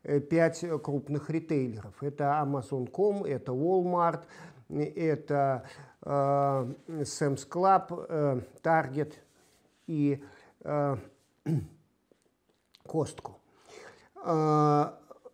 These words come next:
ну, это создает, конечно, некоторую зависимость компании от, э, крупных поставщиков, но я считаю, что она достаточно условная, потому что, конечно, невелика вероятность, что все эти,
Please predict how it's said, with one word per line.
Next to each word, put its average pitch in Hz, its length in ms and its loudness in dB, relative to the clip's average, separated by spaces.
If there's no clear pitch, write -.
ну, 208 500 6
это 208 320 4
создает, 175 540 4
конечно, 170 440 2
некоторую 160 420 2
зависимость 156 680 2
компании 147 640 2
от, 151 400 0
э, 143 400 6
крупных 147 440 -2
поставщиков, 190 800 -2
но 196 100 2
я 196 180 4
считаю, 170 320 -4
что - 180 -4
она 165 140 -2
достаточно 160 640 -4
условная, 160 640 2
потому 139 420 -4
что, - 120 -18
конечно, 139 480 -4
невелика 147 460 2
вероятность, 131 640 -2
что - 220 -8
все 156 300 -2
эти, 135 260 -4